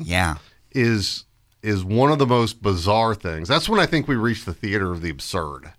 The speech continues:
Speaker 1: Right.
Speaker 2: with college football. Like, that should have, everybody should have taken notice, like, "Wait a minute, what are we doing here?"
Speaker 1: And S M U coming to the A C C next year.
Speaker 2: Yes.
Speaker 1: What?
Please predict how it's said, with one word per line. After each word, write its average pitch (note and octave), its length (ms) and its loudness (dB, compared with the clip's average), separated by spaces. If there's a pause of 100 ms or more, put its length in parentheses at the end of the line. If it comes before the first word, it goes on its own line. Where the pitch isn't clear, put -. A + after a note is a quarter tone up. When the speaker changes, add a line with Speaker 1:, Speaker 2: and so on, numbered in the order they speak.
(280)
Speaker 1:
Right. E2 200 -2
Speaker 2:
with G2+ 140 0
college F2 380 0
football. C#2 500 -6
Like, D2+ 320 -10 (440)
that E3 160 4
should G#3 200 2
have, C#3+ 180 0
everybody F3 420 4
should C#3 180 0
have A#2 100 -2
taken A#2 300 2
notice, G2 340 0
like, F2+ 180 -2
"Wait A2 180 2
a E2+ 40 -2
minute, D2 240 -6
what G#2+ 200 0
are G#3+ 60 2
we A#3+ 140 0
doing A#3+ 280 -2
here?" G#3+ 380 -2 (100)
Speaker 1:
And G2+ 200 -4
S C3 240 2
M A#2+ 120 4
U G#2 380 -2
coming F#2+ 300 -2
to G#2 100 -8
the G#2 200 -4
A A2+ 120 -2
C G#2+ 220 -8
C A#2+ 260 -6
next F2+ 380 -12
year. E2+ 240 -10
Speaker 2:
Yes. - 640 -2
Speaker 1:
What? - 300 0